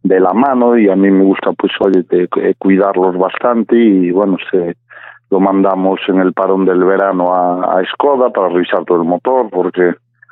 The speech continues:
tampoco me fiaba mucho de los kilómetros que me decían que estuviesen correctos y tal y, y bueno, mandamos a preparar el motor y, y la verdad es que, mm, parece que tiene un poquito más de brío, ¿no? Al venir todo recién revisado, todo nuevo, pues,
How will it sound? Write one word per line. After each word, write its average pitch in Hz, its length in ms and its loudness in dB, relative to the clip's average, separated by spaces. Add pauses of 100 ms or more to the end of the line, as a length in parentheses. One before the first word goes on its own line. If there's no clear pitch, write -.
(140)
tampoco 95 360 -2
me 95 160 0
fiaba 98 360 0
mucho 101 320 0
de 92 100 2
los 90 140 0 (100)
kilómetros 95 640 0
que 101 120 -2
me 95 120 0
decían 92 420 0
que - 120 -10
estuviesen 92 440 -2
correctos 117 520 -2
y 98 80 -8
tal 117 260 -2
y, 110 340 2 (600)
y 113 60 2
bueno, 101 320 2
mandamos 92 680 -2
a 92 240 0
preparar 95 460 -2
el 92 100 0
motor 123 560 0
y, 92 260 4
y 95 300 0
la 95 100 0
verdad 101 220 0
es - 120 -8
que, - 1000 -2
mm, 101 300 0 (400)
parece 104 300 -4
que 101 80 0
tiene 98 160 0
un 90 60 -2
poquito 95 300 -4
más 101 240 -2
de 87 80 2
brío, 101 320 0
¿no? 113 180 -2
Al 80 360 -4
venir 87 340 -2
todo 92 420 0
recién 90 280 -2
revisado, 101 640 0
todo 98 240 0
nuevo, 104 300 2
pues, 107 180 -4